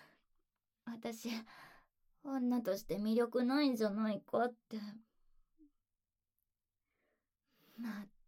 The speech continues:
でも、こうして手出されたから、私の勝ちかな。<laughs> うん。うん。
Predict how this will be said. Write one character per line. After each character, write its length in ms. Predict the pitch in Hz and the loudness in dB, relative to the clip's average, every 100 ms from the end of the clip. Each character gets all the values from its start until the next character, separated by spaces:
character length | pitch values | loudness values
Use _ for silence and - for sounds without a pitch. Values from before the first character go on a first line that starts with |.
| - | -8
で 120 | 214 | -8
も、 160 | 196 - _ _ - - - _ _ _ _ _ _ _ _ _ _ - | -8 -16 _ _ -20 -20 -20 _ _ _ _ _ _ _ _ _ _ -12
こ 200 | 226 220 | -2 2
う 120 | 226 | 2
し 140 | 226 - | 0 -6
て 240 | - 220 - _ | -8 -8 -8 _
手 100 | 240 | -10
出 80 | 220 220 - | -10 -10 -16
さ 180 | - 202 | -16 -8
れ 80 | 220 | -8
た 120 | 220 | -8
か 180 | - - | -14 -20
ら、 80 | - _ _ _ _ _ _ _ _ _ _ _ _ _ _ _ _ - 233 | -20 _ _ _ _ _ _ _ _ _ _ _ _ _ _ _ _ -8 -4
私 380 | 226 269 - | -4 -4 4
の 160 | 302 330 | 4 6
勝 200 | - 269 | 2 -2
ち 140 | - | -2
か 160 | - 466 | 2 2
な。 140 | 370 403 | 2 0
<laughs> 0 | |
う 20 | 508 - - - _ 392 554 605 - - - - 320 698 508 453 | 0 -2 -10 -20 _ -2 0 0 -2 -4 -8 0 6 10 10 6
ん。 500 | - _ _ _ | -2 _ _ _
う 40 | |
ん。 40 | - | -8